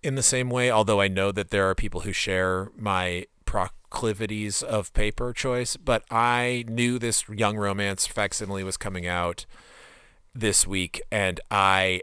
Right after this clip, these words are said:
at least three times, had moments of great existential dread that it was gonna be on glossy paper, and thank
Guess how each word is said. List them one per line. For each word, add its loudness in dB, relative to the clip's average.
at 0
least 0
three -2
times, -4
had 0
moments -4
of -8
great -2
existential -2
dread -4
that -6
it -6
was -6
gonna -6
be -6
on -6
glossy -6
paper, -4
and -10
thank -10